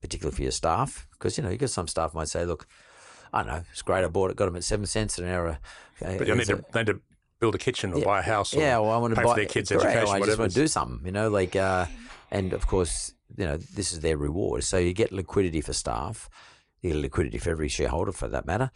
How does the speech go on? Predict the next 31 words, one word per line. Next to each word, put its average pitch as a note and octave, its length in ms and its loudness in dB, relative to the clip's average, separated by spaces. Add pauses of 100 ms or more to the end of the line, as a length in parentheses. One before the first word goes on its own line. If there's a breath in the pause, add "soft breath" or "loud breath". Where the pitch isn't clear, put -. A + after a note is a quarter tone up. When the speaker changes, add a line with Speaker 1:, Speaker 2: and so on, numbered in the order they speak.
(280 loud breath)
Speaker 1:
Um, E2 220 0
then F#2 200 4
you F2+ 160 2
can, D#2+ 440 -2
and D#2 220 -4
by E2 260 4
virtue E2+ 340 0
of D#2 60 0
that D#2 140 0
liquidity, F#2 580 0
then E2 180 0
you D#2 100 -2
can D2+ 260 -4 (400)
create F2 340 0
currency D#2 420 -4
'cause D2+ 220 -4
it's, - 280 -12
it's - 280 -6
liquid, - 440 -2 (140)
liquid F#2+ 320 -4
currencies, E2 460 -6
and E2 100 -6
you D#2+ 80 -6
can D#2+ 220 -6
go E2 180 -4
make D2 220 -6
acquisitions. C#2+ 640 -6
And, F2+ 220 -4
uh, F#2+ 120 -2 (320 loud breath)
sometimes C3 560 0 (360 loud breath)
it's, - 400 -2